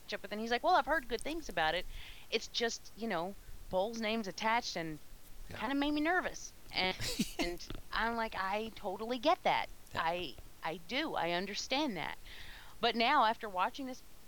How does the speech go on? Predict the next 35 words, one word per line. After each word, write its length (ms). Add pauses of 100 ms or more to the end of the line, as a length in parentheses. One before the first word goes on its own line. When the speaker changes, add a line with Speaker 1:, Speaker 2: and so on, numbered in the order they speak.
(400)
Speaker 1:
I 60
won't 180
be 80
so 160
nervous 340
anymore 320
if 120
I 60
see 200
his 200
name 180
pop 260
up 180 (340)
in 160
the, 80
in 200
the 60
credits, 520
you 80
know? 200 (320)
'Cause 160
he's 280 (440)
kinda 340
shown 360
me 160
that 160
he 260 (140)
does 380
know 440 (720)
how 160
to 80
do 180
something 540
pretty 300
decent. 340